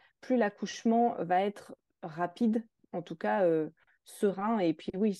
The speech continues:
plus ça, m-, mieux ça passe. Et le bébé, en fait, il y a une étude qui est sor-, enfin, qui est sortie depuis quelque temps déjà, mais on a montré que, euh, si l'accouchement dure moins de trois heures, et puis s'il dure,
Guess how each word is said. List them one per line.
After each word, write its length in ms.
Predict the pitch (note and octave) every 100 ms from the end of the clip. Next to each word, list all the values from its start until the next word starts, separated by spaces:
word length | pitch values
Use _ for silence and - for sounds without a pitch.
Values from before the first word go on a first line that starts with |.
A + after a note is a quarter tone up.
| -
plus 140 | - G#3+
ça, 120 | -
m-, 280 | G3 G3 G#3 -
mieux 200 | G3 G#3+
ça 120 | G3+
passe. 200 | F3+ - - - -
Et 120 | -
le 120 | F#3+ B3
bébé, 400 | A3 G3+ C4 - - - -
en 120 | -
fait, 440 | F#3+ A#3 C4+ - - -
il 60 |
y 80 | F#3
a 100 | F#3
une 220 | F3+ F3
étude 320 | F3+ F#3 C4+ -
qui 80 |
est 40 | G3+
sor-, 260 | - F3 -
enfin, 200 | - E3
qui 100 | F3
est 40 |
sortie 300 | E3+ F3 -
depuis 320 | G3 E3+ D#3+
quelque 280 | D3+ - -
temps 140 | E3+ E3
déjà, 280 | F#3 B3
mais 160 | A#3+ F3 - - _ -
on 160 | F#3+ F#3
a 80 |
montré 400 | F#3 F3 - C#4+
que, 340 | - A#3 C4 - -
euh, 220 | F3+ F3+
si 180 | - B3+
l'accouchement 560 | A#3+ - A3 B3 A#3+
dure 220 | G3 G3+
moins 180 | G3+ A3
de 160 | A3 F#3
trois 320 | - G#3+ G3+
heures, 380 | A3 G#3 - - -
et 160 | G3
puis 220 | - A3
s'il 360 | G#3 - A3+ F#3+
dure, 440 | G3 A3 G3+ -